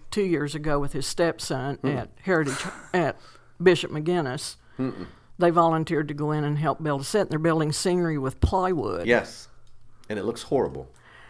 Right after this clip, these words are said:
Speaker 1: Well, <sighs> I don't know. I don't know what the premise is for that. Flats you can repaint and use over.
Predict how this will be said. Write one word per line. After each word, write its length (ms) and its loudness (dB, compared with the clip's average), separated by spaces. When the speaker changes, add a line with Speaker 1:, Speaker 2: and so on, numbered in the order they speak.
Speaker 1:
Well, 540 4
<sighs> 60 -8
I 120 10
don't 160 6
know. 300 0
I 60 8
don't 220 6
know 80 4
what 180 2
the 80 -6
premise 380 0
is 100 0
for 120 -2
that. 200 0
Flats 460 6
you 120 -2
can 340 -2
repaint 640 2
and 140 2
use 260 2
over. 520 0